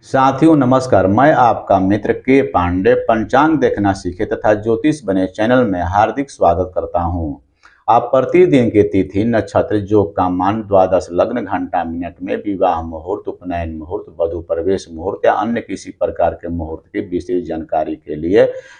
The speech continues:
तथा कुंडली का अध्ययन करने के लिए पंचांग देखना कैसे सीखे तथा अन्य समस्याओं के लिए दिए गए नंबर पर WhatsApp मैसेज कर सकते हैं। चलते हैं अपने विषय की ओर, देखते हैं शौचालय निर्माण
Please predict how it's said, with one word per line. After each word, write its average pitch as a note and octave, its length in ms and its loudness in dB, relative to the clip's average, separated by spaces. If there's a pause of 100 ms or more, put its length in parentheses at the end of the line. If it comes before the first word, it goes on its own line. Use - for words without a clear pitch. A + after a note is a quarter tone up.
(200)
तथा C3 220 4
कुंडली C#3 440 4
का B2 140 4
अध्ययन B2 420 2
करने F#2 340 2
के F2 140 -6
लिए G2+ 180 2
पंचांग B2 600 0
देखना G#2+ 340 -2
कैसे G#2+ 500 2
सीखे - 340 -8
तथा G2+ 220 0
अन्य C3 300 2
समस्याओं G#2+ 680 0
के F#2+ 160 -8
लिए E2+ 240 -2
दिए A2 360 0
गए F#2+ 160 2
नंबर F2+ 360 -4
पर G#2+ 280 0
WhatsApp G#2 380 2 (100)
मैसेज F2 340 -10
कर D2+ 160 -8
सकते - 380 -14
हैं। E2 400 -6
चलते D#3+ 360 2
हैं F#3+ 100 8
अपने F#3 220 6
विषय D#3+ 340 10
की E3+ 140 8
ओर, D#3+ 80 10
देखते B2+ 380 8
हैं D#3 220 6
शौचालय C3 720 8
निर्माण C3+ 580 8